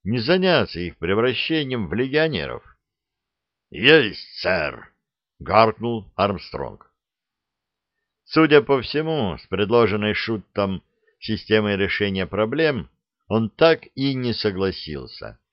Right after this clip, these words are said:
но был слишком дисциплинированным офицером, чтобы сказать об этом вслух.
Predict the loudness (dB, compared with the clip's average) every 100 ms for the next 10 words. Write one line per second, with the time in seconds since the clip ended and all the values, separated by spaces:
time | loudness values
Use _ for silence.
0 | _ _ _ _ _ -2 2 4 2 2
1 | 2 2 2 -2 -2 -6 -6 -6 -4 -2
2 | -2 0 2 2 0 -2 -6 -6 -6 -4
3 | 2 2 2 -2 -6 _ _ _ -18 -4
4 | -2 -2 0 0 0 -2 -2 -4 -4 -2
5 | -4 -4 -12 -2 0 0 -6